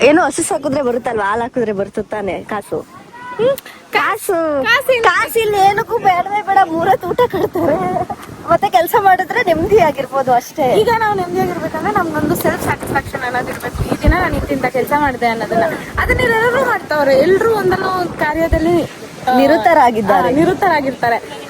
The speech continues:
Speaker 2: So ಯಾರಿಗೂ ಇಲ್ಲಿ, ಆ, ಅವ್ರ ಲೈಫ್ನ ಅವರು ಏನಾದ್ರು ಲೇಜಿ,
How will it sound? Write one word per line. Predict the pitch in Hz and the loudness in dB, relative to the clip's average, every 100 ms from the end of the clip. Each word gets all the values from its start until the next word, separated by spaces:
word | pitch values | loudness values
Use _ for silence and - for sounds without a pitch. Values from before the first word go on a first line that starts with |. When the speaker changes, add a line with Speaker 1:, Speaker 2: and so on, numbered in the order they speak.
| - | 0
Speaker 2:
So | 508 392 370 508 | 4 4 4 4
ಯಾರಿಗೂ | 392 320 392 415 | 2 2 0 0
ಇಲ್ಲಿ, | 381 349 381 359 320 285 240 | 2 4 2 2 2 2 4
ಆ, | 220 202 190 175 165 160 214 254 508 440 415 427 | 2 2 2 0 -2 -2 -2 -4 -6 -6 -4 0
ಅವ್ರ | 320 349 | 2 4
ಲೈಫ್ನ | 359 403 440 392 392 | 4 4 2 2 0
ಅವರು | 359 339 277 262 | 2 2 4 4
ಏನಾದ್ರು | 311 427 480 | 4 2 0
ಲೇಜಿ, | - - 415 - - 285 370 - 359 339 - | -4 -6 -6 -6 -4 -2 -2 -4 -2 -2 -2